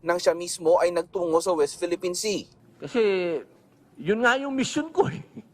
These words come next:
Speaker 2: Yun nga yung mission ko nung panahon na yun eh. Paano na sasabihin na nag-surrender tayo? Eh, ang mission ko nga nung oras na yun, palakasin ang loob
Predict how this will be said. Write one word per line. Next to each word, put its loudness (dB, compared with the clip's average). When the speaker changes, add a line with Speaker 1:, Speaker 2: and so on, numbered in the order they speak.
Speaker 2:
Yun -2
nga 2
yung -4
mission -4
ko -4
nung -2
panahon 0
na -6
yun -6
eh. -20
Paano 0
na 0
sasabihin 0
na 0
nag-surrender -2
tayo? -2
Eh, -10
ang -2
mission -2
ko -2
nga 2
nung -6
oras -2
na -4
yun, -4
palakasin 0
ang 0
loob 0